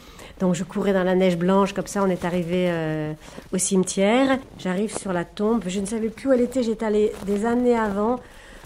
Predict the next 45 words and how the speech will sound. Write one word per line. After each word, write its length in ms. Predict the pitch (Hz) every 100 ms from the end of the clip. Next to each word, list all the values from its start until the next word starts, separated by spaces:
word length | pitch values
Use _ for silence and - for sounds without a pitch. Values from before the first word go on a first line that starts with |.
| -
Donc 200 | 208 208
je, 280 | 185 214 202
je 300 | 190 202 190
me 100 | 196
suis 160 | 202
dit, « 160 | 202 202
Je 80 | 185
me 100 | 214
laisse 220 | 220 202
guider », 300 | 185 190 220
je 80 | 208
me 60 | 202
suis 160 | 220
guidée, 560 | 190 196 190 226 240 240
je, 280 | 196 196 185
je, 260 | 180 175
je, 340 | 165 170 165 160
je 240 | 165 165
tortille 460 | 160 175 - 196 185
un 80 | 175
peu 160 | 196
comme 160 | 185 175
ça 180 | 196 185
pour 200 | 180 165
aller 140 | 175
dans 140 | 170
le 140 | 160 160 -
cimetière, 440 | - 180 170 220
et 160 | 196 202
hop, 100 | 214
j'arrive 400 | 185 180 208 190
devant, 400 | 175 170 202 262 254 -
parce 100 | -
qu'il 120 | 175
n'y 80 | 185
avait 100 | 240
rien, 160 | 339
tout 180 | 262 247
était 200 | 233 240
blanc, 200 | 220 302
on 20 |
ne 60 | 254
pouvait 180 | - 185
rien 200 | 214 254
voir. 240 | 220 190